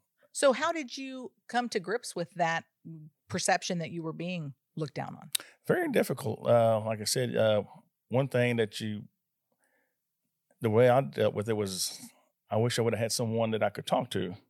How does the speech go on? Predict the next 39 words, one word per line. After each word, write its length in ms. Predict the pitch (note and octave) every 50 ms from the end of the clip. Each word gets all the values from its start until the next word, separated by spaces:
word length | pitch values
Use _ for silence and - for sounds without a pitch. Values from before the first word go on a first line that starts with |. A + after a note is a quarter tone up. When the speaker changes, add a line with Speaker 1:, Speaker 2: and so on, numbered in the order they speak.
| _ _ _ _ _ _ _ _ _
Speaker 2:
and 140 | - C3 A#2+
I 40 | A2+
never 200 | A#2 A#2 A2+ A2
had 180 | G#2 A2+ A2+ A2+
anybody 480 | A2 A2 G#2+ G2+ G#2+ G#2 G#2 G#2 G2+
close 380 | F#2 - - - - E3 C#3 -
enough 400 | A#2 G#2+ G#2 G#2+ G#2 G2 - - _ _ _ _ _ -
to, 380 | - G#2+ G#2 G#2 G2+ F#2+ F2+ - - - - - _
you 80 | - B2
know, 160 | A2 G#2 G2
to 200 | - - - G#2+
express 440 | G2+ - - - - A#2 A#2 G#2+ -
my 100 | A2+ G#2+
feelings 540 | - - D3 C3+ C3 B2 - - A2 - -
and 100 | - G2
share 320 | - - C#3+ D3 B2+ A#2
with 200 | G#2 G2 G2 -
them, 180 | - G#2 A2 A2 - _ _ - - - - - _ _ _ _
which 240 | - A2+ G#2+ - - -
I 120 | G2 G#2+
did 180 | G#2+ A2 A#2+ A#2
have 260 | A#2+ B2 A#2+ A2+ -
close 280 | - - C3 B2 A2+
friends, 360 | - - B2 B2+ B2+ B2 A2+ G#2+
whatever, 260 | A2 A2+ A#2 A#2+ A#2+
but 120 | A2+ A2 G#2+
I 100 | A2 A2
was 180 | G#2+ G2 G#2+
always 360 | A2 G#2+ A2 A2 G#2 - -
kinda 320 | - - A#2 A#2 A2+ A2 G#2+
just 260 | G#2 A2 G#2+ G2 -
hesitant 420 | - C#3 C3+ A#2+ G#2+ G#2+ A2+ - -
because 240 | G#2+ G#2+ A2 G2+ G#2
I 60 | G#2+
didn't 180 | G#2 A2 A2
wanna, 220 | A2 A2 G#2+ G#2 - -
I 40 |
figured 340 | - - - G#2 G#2+ G#2+ G#2
they, 300 | G#2+ A2 G#2 G#2+ G#2+ -